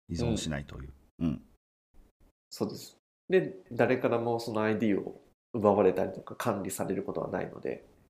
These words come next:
Speaker 1: うんうん。
Speaker 2: まあ、別に自分だけが持っているアイディー
Speaker 1: うんうんうん。
Speaker 2: まあ、名前とかも一個もアイディーですからね。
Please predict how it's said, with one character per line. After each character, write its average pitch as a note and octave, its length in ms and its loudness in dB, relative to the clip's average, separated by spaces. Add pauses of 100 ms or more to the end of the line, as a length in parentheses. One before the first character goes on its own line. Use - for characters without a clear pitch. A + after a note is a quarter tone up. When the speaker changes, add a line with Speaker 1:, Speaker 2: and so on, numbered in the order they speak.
Speaker 1:
う G#2 60 2
ん - 20 4
う G#2 40 4
ん。 D#2 380 -4 (600)
Speaker 2:
ま B2+ 80 -4
あ、 - 20 -12
別 G#2 200 -6
に G2+ 120 -4
自 F#2+ 160 -4
分 F#2+ 280 -4
だ F#2 160 -2
け G2 140 -2
が - 220 -6
持 G2 80 -4
っ - 40 -4
て - 200 -10
い - 60 -4
る - 180 -10 (420)
ア - 120 -8
イ - 20 -8
デ - 80 -10
ィ - 20 0
ー B2 40 2
Speaker 1:
う - 20 4
ん - 0 -
う - 20 4
ん G2 60 2
う - 20 -4 (380)
ん。 C#2 160 -8 (160)
Speaker 2:
ま D3 80 0
あ、 B2 40 -2
名 A2+ 140 4
前 D3+ 220 2
と D#3+ 100 0
か - 80 -4
も G#2+ 80 -2
一 G#2 60 -2
個 - 140 -10
も F#2 100 -2
ア G2 60 -2
イ G2 40 -2
デ G2 100 -2
ィ G2 100 -2
ー F#2+ 40 -6 (160)
で - 80 -8
す - 80 -16
か - 80 -12
ら - 100 -12
ね。 - 220 -8